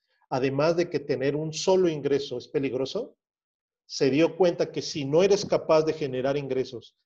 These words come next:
de la puerta de tu casa para adentro, estás frito.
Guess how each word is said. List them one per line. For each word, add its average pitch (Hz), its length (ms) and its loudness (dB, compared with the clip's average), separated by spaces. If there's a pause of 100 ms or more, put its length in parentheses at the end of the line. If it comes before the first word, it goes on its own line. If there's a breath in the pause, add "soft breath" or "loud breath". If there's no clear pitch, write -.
(120)
de 127 160 -4
la 120 260 -4
puerta 143 320 2
de 127 80 0
tu - 160 -14
casa - 340 -6
para 120 180 -12
adentro, 156 460 -6 (220)
estás - 360 -12
frito. 123 320 -10